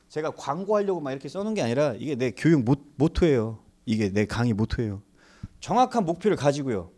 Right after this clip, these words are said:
경찰 하고 싶잖아, 그지? 하고 싶어서 하는 거잖아. 제가 공무원 강의하면서 유일하게 성인 대상 강의에서 화내는 경우가 있어요.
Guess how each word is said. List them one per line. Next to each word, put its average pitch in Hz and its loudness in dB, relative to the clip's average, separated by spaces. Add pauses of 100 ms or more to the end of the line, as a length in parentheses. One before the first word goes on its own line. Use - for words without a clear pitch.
(340)
경찰 165 4 (440)
하고 214 0
싶잖아, 202 2
그지? 107 -2 (880)
하고 208 0
싶어서 196 0
하는 202 0
거잖아. 101 -6 (800)
제가 185 8
공무원 190 -2
강의하면서 156 -2
유일하게 165 -4 (560)
성인 208 -2
대상 131 -2
강의에서 113 -6
화내는 247 -4
경우가 131 -4
있어요. 90 -14